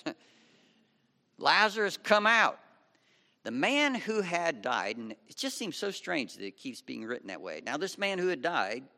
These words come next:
came out, his hands and his feet bound with linen strips and his face wrapped with a cloth. And Jesus said to them, "Unbind him and let him go."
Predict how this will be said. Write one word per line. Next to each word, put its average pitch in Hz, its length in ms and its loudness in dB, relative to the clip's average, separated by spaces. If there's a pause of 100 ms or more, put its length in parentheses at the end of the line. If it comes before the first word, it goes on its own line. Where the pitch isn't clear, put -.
(120)
came 214 240 2
out, 269 300 0 (760)
his 180 220 0
hands 240 440 2
and 160 160 0
his 135 160 -2
feet 220 440 -8
bound 214 400 4
with 143 100 4
linen 208 380 2
strips - 520 -2
and 139 140 -2
his 113 140 -6
face 196 360 -2
wrapped 160 440 0
with 185 160 -2
a 175 60 -4
cloth. 139 500 -2
And 110 120 -10
Jesus 147 380 -8
said 147 240 0
to 127 60 -4
them, 127 280 -2 (600)
"Unbind 180 840 2
him 170 540 -4 (280)
and 85 280 -14
let 117 180 -2
him 120 300 -8
go." 85 340 -8